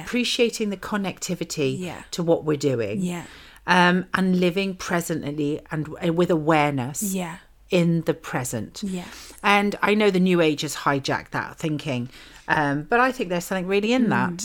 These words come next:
Speaker 1: that
Speaker 2: definitely.
Speaker 1: in God, I mean, like, for example, when we come together and the Holy Spirit is there and he is wanting to do something,
Speaker 2: Mm.
Speaker 1: he's not wanting to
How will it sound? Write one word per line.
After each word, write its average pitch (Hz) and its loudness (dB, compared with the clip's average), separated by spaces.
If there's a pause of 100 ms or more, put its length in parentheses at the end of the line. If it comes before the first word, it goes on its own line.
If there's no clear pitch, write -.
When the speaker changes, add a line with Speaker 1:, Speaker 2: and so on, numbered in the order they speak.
(200)
Speaker 1:
that 180 6
Speaker 2:
definitely. 160 0
Speaker 1:
in 240 2
God, 147 4
I 175 2
mean, 226 2
like, 214 2 (180)
for - 0
example, 175 2 (440)
when 240 6
we 247 4
come 226 -4
together 175 2 (180)
and 170 2
the 160 0
Holy 175 0
Spirit 160 0
is 160 -6
there 143 0 (180)
and 160 -4
he 190 0
is 170 0
wanting 170 2
to 160 -6
do 170 2
something, 135 -4
Speaker 2:
Mm. 185 -4
Speaker 1:
he's 277 4
not 262 6
wanting 202 0 (300)
to 226 6